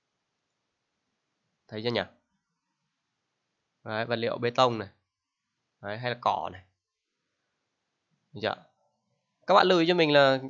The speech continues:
cái chế độ này khá là giật nhá. Những cái chế độ mà hiển thị càng chi tiết thì càng giật. Được chưa? Cái này thì ít khi chúng ta sử dụng, thường thì chúng ta chỉ check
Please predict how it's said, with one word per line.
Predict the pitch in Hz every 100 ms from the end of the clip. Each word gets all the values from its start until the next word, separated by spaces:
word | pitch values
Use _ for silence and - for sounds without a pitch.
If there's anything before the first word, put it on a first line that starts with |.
| 135
cái | 151
chế | 151
độ | 160
này | 143 127
khá | 123 131
là | 151
giật | 143 135
nhá. | 147 - _ _ _
Những | 135
cái | 139
chế | 147
độ | 160 139
mà | 131 123
hiển | 117 98
thị | 117 -
càng | 131 117 117
chi | 143 139
tiết | 180 196 185
thì | -
càng | 107 104
giật. | 104 - _ _ _ _ -
Được | 101
chưa? | 98 - _ _ _ _ _ _ _
Cái | - 135
này | 131
thì | 131
ít | 175
khi | 180 147
chúng | 127
ta | 135 135
sử | -
dụng, | 110 - -
thường | - 120
thì | 110
chúng | 110
ta | 127
chỉ | 131 110 -
check | 190 190